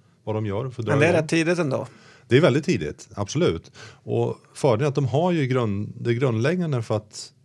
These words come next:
Speaker 1: för att sätta odds et cetera finns ju på plats hos dem. Det gör de ju fast markbaserat idag. Det gäller att komma in med tekniken, få igång den. Och i de stater som vi ser kommer komma snabbast, där finns det ju oftast redan en spel, fast kanske i poker eller,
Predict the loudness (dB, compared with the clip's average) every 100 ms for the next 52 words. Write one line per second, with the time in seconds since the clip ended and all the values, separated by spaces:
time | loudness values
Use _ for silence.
0 | _ _ -10 -8 -6 -6 -6 -6 -6 -6
1 | -8 -8 -8 -8 -8 -8 -8 -6 -8 -10
2 | -16 -16 -20 -20 -4 2 4 2 2 -2
3 | -2 -4 -6 -18 -10 -6 -6 -8 -10 -8
4 | -8 -8 -12 -14 -18 _ -20 -20 -20 -10
5 | 0 2 2 0 0 0 0 -2 -2 -4
6 | -4 -6 -4 -2 -2 -4 -4 -6 -8 -12
7 | _ _ _ _ _ -4 -2 -4 -14 -18
8 | -8 -4 -2 -2 -2 -2 0 0 -2 -6
9 | -4 -4 -4 -4 -4 -4 -4 -6 -4 -4
10 | -4 -6 -6 -6 -6 -6 -6 -6 -6 -8
11 | -6 -6 -6 -8 -8 -8 -6 -10 -10 -10
12 | -10 -6 -4 -6 -8 -10 -12 -10 -10 -10
13 | -8 -8 -10